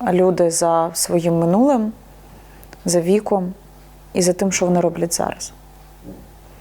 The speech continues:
І якщо в першому випадку, то це така зневіра і така навіть агресія,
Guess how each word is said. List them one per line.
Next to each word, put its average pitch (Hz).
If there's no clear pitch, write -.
І 190
якщо 190
в 208
першому 208
випадку, 185
то 180
це 185
така 180
зневіра 185
і 180
така 196
навіть 185
агресія, 180